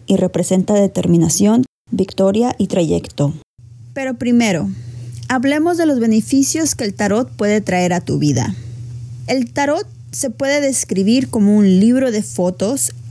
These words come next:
donde se refleja la condición humana. Nos muestra los estados de la mente y etapas de la vida. Por esta razón, la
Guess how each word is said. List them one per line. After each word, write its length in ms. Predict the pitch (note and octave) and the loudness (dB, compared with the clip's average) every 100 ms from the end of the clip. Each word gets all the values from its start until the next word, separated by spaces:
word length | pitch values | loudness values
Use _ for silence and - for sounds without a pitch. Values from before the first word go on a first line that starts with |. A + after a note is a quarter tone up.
| - | 0
donde 400 | G3+ G3 A3+ G#3 | 0 2 2 2
se 160 | G#3+ | 0
refleja 560 | G3+ G3 - A3+ A#3+ D#4 | -2 -2 -2 -2 -2 -2
la 140 | D4+ | -2
condición 560 | C4 F#3+ F3 F#3 F#3+ F3+ | 0 2 2 2 2 4
humana. 420 | F3 D#3 C#3+ E3+ F3 - - - - - - | 6 4 2 0 -4 -8 -12 -14 -14 -14 -2
Nos 200 | A#3+ B3 | 0 2
muestra 520 | B3 B3 B3+ C4 D4+ | 4 4 2 0 0
los 180 | D4+ D4 | -2 -2
estados 520 | G#3+ - G#3+ G3+ A#3+ | -2 -2 -2 0 0
de 100 | A3+ | 0
la 100 | F#3 | 2
mente 600 | F3 F3+ A3 A#3 E4 F4 - | 2 4 4 2 -2 -4 -2
y 160 | G3+ F#3+ | 2 2
etapas 500 | F#3+ - F3+ G3 G3 | 2 -2 -2 -2 0
de 100 | F3 | 0
la 140 | D3+ | 0
vida. 400 | D#3 D3+ C3+ F2+ - - - - - - | 0 0 0 -2 -6 -14 -14 -14 -14 -12
Por 140 | - C4+ | -6 -4
esta 220 | C#4+ F#4 | -4 -4
razón, 840 | F4+ C4 - - A3 G#3 F#3 G#3 G#3 - | -2 0 0 -2 -2 0 0 0 -4 -2
la 320 | G#3+ G#3+ G#3+ | 0 0 -2